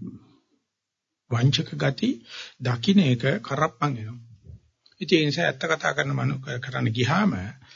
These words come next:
ඒ තියෙන නොසලකීම නිසා, අ, මේක ගමනක් යන්න ඕන නිසා ඉල්ලුම සැපෙම නීතියට පිරිස කැමති වුණා ටිකක් කියාගෙන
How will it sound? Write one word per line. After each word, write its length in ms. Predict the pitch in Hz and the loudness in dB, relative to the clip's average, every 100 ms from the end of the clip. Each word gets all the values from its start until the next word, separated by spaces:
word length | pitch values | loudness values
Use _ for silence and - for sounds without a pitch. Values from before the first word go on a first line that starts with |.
| - - | -20 -4
ඒ 160 | - 151 | 0 0
තියෙන 380 | 151 147 147 143 135 127 - - - - _ _ | 2 4 4 6 4 2 -6 -12 -14 -20 _ _
නොසලකීම 640 | 143 131 170 185 180 135 117 | 4 6 4 2 -2 -4 0
නිසා, 400 | 123 147 190 196 123 - - - - _ _ | 0 2 2 0 -4 -10 -20 -20 -20 _ _
අ, 100 | - 131 131 | -4 -2 0
මේක 340 | 123 120 120 113 101 - - - - - _ _ - | 0 0 0 -2 -4 -8 -16 -20 -20 -20 _ _ -6
ගමනක් 440 | 127 147 147 117 127 | 2 4 2 -2 0
යන්න 220 | 127 147 | 4 8
ඕන 200 | 185 196 | 8 8
නිසා 280 | 135 123 131 | 6 2 0
ඉල්ලුම 280 | 123 147 151 | 0 0 -2
සැපෙම 380 | 151 147 143 117 | -2 -2 2 4
නීතියට 520 | 131 147 156 107 92 127 - - - _ | 6 4 0 -2 -2 -10 -12 -20 -20 _
පිරිස 280 | 175 190 196 | 4 4 4
කැමති 320 | 185 156 151 | 4 4 4
වුණා 260 | 151 147 135 | 2 4 2
ටිකක් 320 | 139 139 117 | 0 -4 -2
කියාගෙන 500 | - 123 78 - | 0 2 2 0